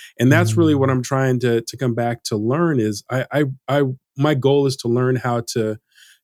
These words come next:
Speaker 1: to, um, create emotion and feeling and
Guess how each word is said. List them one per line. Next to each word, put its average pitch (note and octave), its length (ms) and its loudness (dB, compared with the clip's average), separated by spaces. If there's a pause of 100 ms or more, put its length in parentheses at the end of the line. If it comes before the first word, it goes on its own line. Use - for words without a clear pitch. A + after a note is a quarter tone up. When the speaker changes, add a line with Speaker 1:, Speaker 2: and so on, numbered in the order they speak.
(120)
Speaker 1:
to, A2+ 380 2
um, G#2 440 -6 (220)
create C3+ 360 2 (220)
emotion C3 440 2
and G#2+ 140 -4
feeling A#2 520 -2 (420)
and A#2+ 340 2